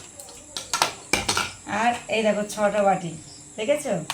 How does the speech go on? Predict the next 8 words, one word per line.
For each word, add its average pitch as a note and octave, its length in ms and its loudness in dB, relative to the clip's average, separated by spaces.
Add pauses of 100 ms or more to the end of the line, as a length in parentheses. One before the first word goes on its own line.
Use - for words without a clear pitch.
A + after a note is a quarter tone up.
(640)
এক, G3 580 2
দুই, G3 600 -4 (420)
তিন, F#3 640 -8 (220)
চার, F3+ 460 -2 (160)
পাঁচ, F#3+ 420 2
ছয়, E3+ 280 -2 (460)
ছটা A3+ 340 2
বাটি। F3+ 400 0